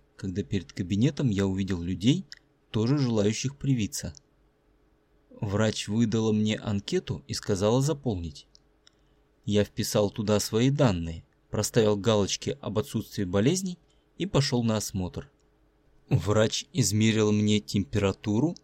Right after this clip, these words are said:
давление и уровень кислорода в крови, после чего дала добро на вакцинацию. Я вернулся в кабинет,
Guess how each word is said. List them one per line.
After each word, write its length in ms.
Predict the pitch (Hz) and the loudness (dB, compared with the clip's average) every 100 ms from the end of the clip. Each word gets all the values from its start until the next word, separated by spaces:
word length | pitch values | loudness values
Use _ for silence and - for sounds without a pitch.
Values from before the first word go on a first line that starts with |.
| _ | _
давление 760 | - 104 92 92 127 170 160 - _ _ | -2 0 0 4 4 4 -4 -8 _ _
и 140 | - 113 | 2 2
уровень 420 | 101 117 156 175 - | 4 4 2 0 -4
кислорода 600 | 127 - 107 98 101 - | -4 -2 -2 0 -2 -2
в 80 | - | -4
крови, 440 | 143 147 95 76 - _ _ _ _ _ - | -2 0 -2 -6 -16 _ _ _ _ _ -4
после 320 | 117 - 104 | -4 -2 -6
чего 420 | - 120 147 208 - _ | -2 0 2 0 -4 _
дала 340 | 110 104 104 104 | -4 2 4 4
добро 380 | 98 87 110 156 | 4 2 4 4
на 100 | 156 | 2
вакцинацию. 840 | 143 - 147 95 - - 87 87 _ _ _ _ _ _ _ - | -4 -4 -2 -2 -4 -10 -12 -12 _ _ _ _ _ _ _ -8
Я 320 | 98 107 104 | 0 2 4
вернулся 580 | 92 98 107 107 - 104 | 2 0 0 -2 -4 -8
в 80 | - | -4
кабинет, 580 | 117 107 135 196 - | 0 4 4 2 -4